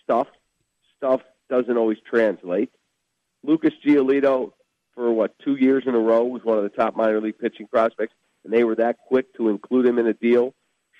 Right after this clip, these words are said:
should give you pause. And then we'll see how they do off the Sale deal. I think Kopech's a stud. I do. I think he's a beast. But is Michael Kopech gonna be able to harness all those great tools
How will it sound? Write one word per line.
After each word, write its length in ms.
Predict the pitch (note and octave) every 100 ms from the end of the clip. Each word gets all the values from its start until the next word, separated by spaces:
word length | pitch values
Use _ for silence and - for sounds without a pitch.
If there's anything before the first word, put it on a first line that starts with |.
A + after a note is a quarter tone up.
| -
should 200 | C3+ B2+
give 200 | A#2+ A2+
you 160 | G#2+
pause. 500 | G#2 - G2 E2+ F#2 A2+ _ _ _ _ _ _ B2
And 160 | B2+
then 220 | C3 C3
we'll 180 | C3 C3+ - -
see 160 | D3+
how 160 | C#3+ B2+
they 160 | B2
do 240 | A#2+ B2+ A#2+
off 180 | A#2+ -
the 60 | _
Sale 220 | - C#3
deal. 240 | C3+ G2+ E2
I 140 | G#2
think 280 | G#2 A#2+ A2
Kopech's 500 | A#2+ A2 A#2 A2 -
a 60 | - _
stud. 320 | - A#2+ E2+ - _ _
I 120 | G2
do. 340 | G#2+ A2 G#2 D#2+
I 20 |
think 160 | A2 A#2
he's 160 | A2+ F#2
a 100 | E2+ _
beast. 240 | B2 G#2 - _ _ _ _ _
But 260 | G#2 A2 - _ _ _ _
is 80 | -
Michael 300 | A2 A2+ A#2+
Kopech 520 | A2 C3 A2 C3 A#2
gonna 120 | - A2
be 120 | A2+
able 180 | G#2 G2+
to 60 |
harness 300 | B2 A#2+ B2 B2 _ _ _ _ _
all 220 | B2 C#3
those 200 | D3+ D3 -
great 320 | C#3 C3 -
tools 360 | C#3 A#2 A2